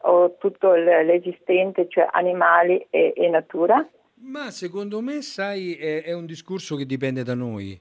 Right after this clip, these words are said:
Speaker 2: Cioè, s-, noi dobbiamo prima di tutto creare una comunione tra noi esseri umani, no? Nel,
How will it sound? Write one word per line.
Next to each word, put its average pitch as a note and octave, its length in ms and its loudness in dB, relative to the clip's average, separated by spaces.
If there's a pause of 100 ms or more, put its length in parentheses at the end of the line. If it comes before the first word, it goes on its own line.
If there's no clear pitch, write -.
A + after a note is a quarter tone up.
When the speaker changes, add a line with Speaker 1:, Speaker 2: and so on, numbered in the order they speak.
(140)
Speaker 2:
Cioè, - 200 -8
s-, - 260 -12
noi A3+ 340 -6
dobbiamo C#3+ 460 -4
prima D3 300 -4
di D3+ 80 -2
tutto D#3+ 300 -6
creare B2 580 -6 (320)
una C3+ 220 -6
comunione C3+ 500 -4
tra B2 180 -6
noi A#2+ 240 -6
esseri A2+ 320 -10
umani, G2+ 380 -10
no? B2 100 -8
Nel, B2+ 220 -6